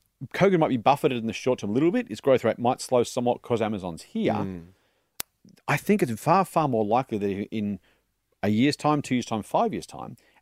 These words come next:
Speaker 1: Amazon and Kogan are much, much, much bigger than they are today, and they're gonna take their, the, the, the, the pound of flesh from the big guys, the incumbents that are least able to respond,
Speaker 2: Yes.
Speaker 1: while these guys become the innovators, while these guys become the disruptors.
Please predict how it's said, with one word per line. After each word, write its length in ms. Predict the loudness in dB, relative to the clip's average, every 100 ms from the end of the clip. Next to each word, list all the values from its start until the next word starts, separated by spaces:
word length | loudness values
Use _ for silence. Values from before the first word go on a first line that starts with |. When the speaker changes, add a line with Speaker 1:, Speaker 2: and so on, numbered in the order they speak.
| -2
Speaker 1:
Amazon 400 | 2 4 6 4 4
and 200 | 2 2
Kogan 300 | 2 0 0
are 60 |
much, 180 | -4 -6
much, 380 | -6 -2 -2 -4
much 180 | -8 -4
bigger 240 | 0 2
than 140 | 2 0
they 100 | 0
are 140 | -2
today, 640 | -4 -4 0 2 2 0 -4 _ _ _ _ 0
and 160 | 2
they're 80 | 2
gonna 280 | 2 2 2
take 360 | 2 -2 -2 -4
their, 160 | -6 -6 _ -8
the, 100 | -6 -4
the, 100 | -6
the, 160 | -6 -14 -12
the 60 |
pound 220 | -6 -2 -2
of 80 |
flesh 400 | 2 2 2 -4 -10 _ _
from 500 | _ 4 6 4 0
the 80 |
big 320 | -2 2 2 4
guys, 280 | 2 2
the 120 | 0 -2
incumbents 600 | 0 0 2 2 0 -12 _ _ 2
that 80 | 4
are 80 |
least 400 | 4 2 2 0 -4
able 280 | 0 0 0
to 160 | -6 -12
respond, 640 | -10 -2 0 0 -4 -6
Speaker 2:
Yes. 300 | -10 -14 -20 _ 0
Speaker 1:
while 160 | 4 6
these 220 | 4 4
guys 200 | 0 0
become 480 | -6 -12 -6 -4 -2
the 100 | 0
innovators, 420 | 0 2 0 -2
while 60 | -2
these 180 | -2 0
guys 140 | -4
become 300 | -4 -8 -8
the 60 | -8
disruptors. 580 | -8 -6 -6 -6 -8